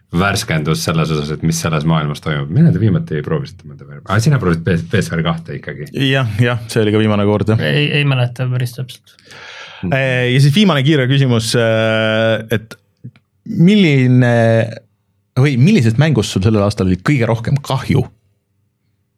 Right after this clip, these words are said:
Speaker 3: Kahju nagu selles
Speaker 2: Jah.
Speaker 3: mõttes, et
Speaker 1: Et tal ei läinud nagu hästi.
Speaker 2: Ei, ei läinud niimoodi, nagu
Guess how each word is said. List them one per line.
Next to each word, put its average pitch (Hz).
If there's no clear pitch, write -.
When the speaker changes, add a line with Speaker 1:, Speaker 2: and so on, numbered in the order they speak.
Speaker 3:
Kahju 160
nagu 127
selles 139
Speaker 2:
Jah. 139
Speaker 3:
mõttes, 113
et 110
Speaker 1:
Et 113
tal 101
ei 95
läinud 95
nagu 82
hästi. 87
Speaker 2:
Ei, 160
ei 160
läinud 175
niimoodi, 151
nagu 110